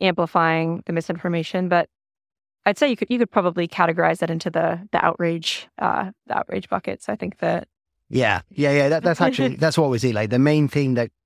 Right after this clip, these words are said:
Speaker 2: pushes people to, that drives people to share misinformation is emotion, and that emotion is usually outrage.
Speaker 1: Mm-hmm.
Speaker 2: Either because you buy into the narrative and therefore
Speaker 1: Yep.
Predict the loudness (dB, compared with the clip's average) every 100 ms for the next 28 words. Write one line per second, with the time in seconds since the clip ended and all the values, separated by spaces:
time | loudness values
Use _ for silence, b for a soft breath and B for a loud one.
0 | _ -4 -2 -2 -6 -2 -4 -2 -6 -4
1 | -6 -4 -6 -4 2 2 0 -6 -6 -6
2 | -8 -8 -2 0 0 -2 _ _ _ _
3 | -2 0 0 0 -2 -2 -2 -6 -6 -8
4 | -10 -16 _ -10 -2 -2 -2 0 0 2
5 | 2 0 -2 -2 -6 -6 -6 -6 -2 -2
6 | -2 -4 -8 -10 -12 _ -8 2 4 4
7 | 2 0 -2 -2 -4 -4 -6 0 4 4
8 | 2 0 -2 0 2 2 0 -2 -4 -2
9 | -4 -4 0 0 0